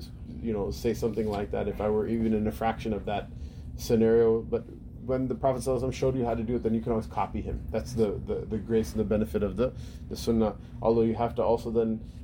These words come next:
you know, the original, making the original, that's the real, that's the real, uh, uh, mastery, you know, to copy the original is much,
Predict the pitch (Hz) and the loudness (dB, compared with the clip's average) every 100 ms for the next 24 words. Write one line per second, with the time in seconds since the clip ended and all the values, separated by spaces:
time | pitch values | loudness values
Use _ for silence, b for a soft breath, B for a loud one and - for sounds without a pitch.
0 | - 104 104 101 101 117 127 120 123 110 | -4 -2 0 2 2 2 2 4 4 4
1 | 107 110 117 120 123 110 117 117 113 101 | 2 0 0 0 -2 2 2 2 0 0
2 | 117 113 113 110 110 120 107 104 - 110 | -2 0 0 2 4 6 6 2 -6 -8
3 | 110 - 107 113 110 107 - 98 92 90 | -6 -4 0 4 6 4 0 -4 -4 -4
4 | 95 90 - 107 98 - 95 85 - 95 | -6 -6 -6 -6 -6 -6 -6 -6 -10 -8
5 | 95 98 - - 117 - 120 113 107 107 | -8 -8 -10 -4 -2 0 0 0 0 -2
6 | 107 98 110 - | -2 0 -2 -4